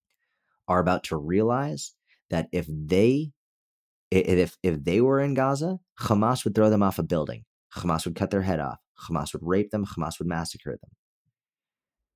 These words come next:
It's very easy for people to support an organization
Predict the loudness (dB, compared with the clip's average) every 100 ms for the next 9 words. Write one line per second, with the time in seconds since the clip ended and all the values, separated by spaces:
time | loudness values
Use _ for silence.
0 | _ _ _ _ _ _ _ _ _ _
1 | _ _ _ _ _ 0 2 2 4 2
2 | 4 4 2 -4 -8 -6 -6 -4 -6 -6
3 | -6 -8 -6 -2 -2 -4 _ _ -6 -4
4 | -4 -4 -4 -2 -2 -2 -8 -10